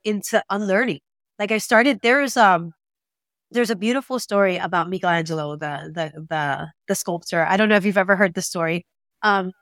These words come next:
someone asks him, like, and, and this is, this is in layman's terms. There was fancier language then. But someone asked him, like, "Michelangelo, how do you, how do you create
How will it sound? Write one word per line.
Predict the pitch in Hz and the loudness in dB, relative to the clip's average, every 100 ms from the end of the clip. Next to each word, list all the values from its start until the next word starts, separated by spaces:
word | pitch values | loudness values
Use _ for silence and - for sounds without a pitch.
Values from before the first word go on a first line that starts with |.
| _ - | _ -6
someone | 240 247 269 | -2 0 0
asks | 190 185 196 - - | 2 2 2 -2 -8
him, | 220 185 170 | -6 -6 -6
like, | 170 165 _ | -8 -10 _
and, | 202 190 | -8 -4
and | 214 214 | 0 4
this | 294 | 4
is, | 339 226 | 4 2
this | 254 | 0
is | 262 | 0
in | 285 | 2
layman's | 247 190 170 - | 4 2 -2 -8
terms. | 170 156 | -8 -8
There | 175 202 | -4 -4
was | - | -2
fancier | 226 190 - 165 | -2 -2 -4 -6
language | 156 143 147 - | -6 -8 -14 -18
then. | 147 _ _ - | -20 _ _ -4
But | 233 | 0
someone | 320 302 302 | 2 4 4
asked | 214 233 - | 2 0 0
him, | 233 208 | -2 0
like, | 190 - - _ _ - | 0 -4 -20 _ _ -4
"Michelangelo, | 269 285 269 247 202 | 2 4 4 2 0
how | 175 226 240 285 320 | -2 2 4 6 4
do | 302 | 2
you, | 285 294 285 277 247 - | 0 0 2 2 0 -6
how | - 233 254 | 0 4 4
do | 294 | 4
you | 277 277 233 _ _ | 0 -4 -8 _ _
create | - 240 220 320 277 | -8 -2 0 2 0